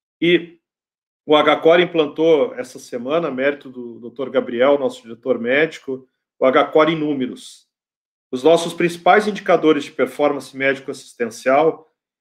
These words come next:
eles estão, em cada, ca-, cada mês a gente coloca quinze indicadores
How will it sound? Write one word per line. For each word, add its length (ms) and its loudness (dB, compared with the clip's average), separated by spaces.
eles 300 0
estão, 560 2
em 200 -10
cada, 340 2
ca-, 260 -4
cada 520 2
mês 340 -2
a 60 -4
gente 340 -10
coloca 320 -2
quinze 640 -8
indicadores 840 -2